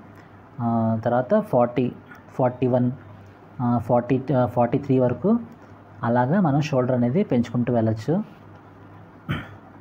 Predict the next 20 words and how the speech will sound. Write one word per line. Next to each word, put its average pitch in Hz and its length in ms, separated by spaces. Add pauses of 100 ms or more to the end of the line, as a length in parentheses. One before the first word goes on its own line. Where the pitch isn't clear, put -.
(920)
ఈ 139 60
షోల్డర్ని 151 580
ఎక్కువ, 147 280
ఈ 139 140
షోల్డర్ 135 380
కానీ 143 200
ఎక్కువగా 131 380
పెట్టేసుకుంటే 127 640
కనుక, 120 400 (560)
ఆ, 120 200
slip 120 340
అయ్యే 123 220
chances 117 320
ఉందండి. 117 400 (1000)
అందువల్ల 120 580
నేను 131 200
చిన్న 127 240
size 127 280
వాటికి, 160 380 (480)
ఆ, 117 380